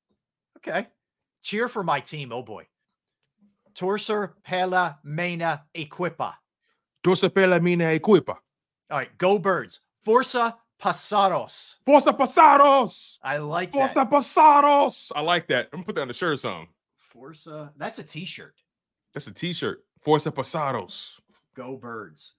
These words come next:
Speaker 1: Portuguese. I like it. Chris, good work. We, we,
Speaker 2: Solid.
Speaker 1: we
Speaker 2: Chris D. This is why we love you, girl.
Speaker 1: That's what I'm talking about, Chris. Thank
Speaker 2: This is
Speaker 1: you.
Speaker 2: why we love you, girl.
Speaker 1: Yes.
Speaker 2: Forza
Speaker 1: Uh, okay.
Speaker 2: Pasaros.
Speaker 1: Jagador is a, is a gz sound.
Speaker 2: Gz,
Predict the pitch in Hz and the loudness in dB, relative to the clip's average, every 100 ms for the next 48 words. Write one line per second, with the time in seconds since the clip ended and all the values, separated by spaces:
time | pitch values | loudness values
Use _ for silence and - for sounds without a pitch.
0 | _ 110 101 87 80 76 _ 104 101 117 | _ -20 -20 -20 -20 -20 _ -20 -16 -14
1 | 113 - _ _ - 190 160 - 196 185 | -14 -18 _ _ -8 -6 -6 -4 -2 2
2 | 190 - - - _ 127 131 131 135 147 | 0 0 -8 -20 _ -14 -10 -4 4 6
3 | 147 135 113 165 151 101 151 160 143 127 | 8 6 0 -2 -2 -4 -4 -2 -2 -4
4 | 135 147 147 151 143 123 127 139 135 156 | -2 0 0 0 0 -2 -2 0 2 0
5 | 151 135 151 139 123 95 87 - 92 85 | -6 -4 0 0 0 -10 -12 -14 -16 -16
6 | - - 127 123 123 131 135 139 147 131 | -16 -14 -6 -6 -4 -2 -2 -2 -2 -2
7 | 120 131 135 123 - _ _ _ _ 123 | -4 -2 -2 -4 -10 _ _ _ _ -8
8 | 107 - - _ _ _ _ 127 131 135 | -6 -8 -14 _ _ _ _ 0 2 2
9 | 151 143 135 170 196 190 185 156 147 135 | 2 0 2 6 6 4 2 0 -2 -2
10 | 113 _ - 151 151 135 107 160 185 160 | -4 _ -12 -6 -4 -6 -6 -2 -2 -2
11 | 143 127 - - _ _ - 123 95 117 | -4 -4 -6 -10 _ _ -8 -6 -6 -8
12 | 107 98 87 _ _ _ 107 107 90 | -12 -18 -20 _ _ _ -16 -16 -18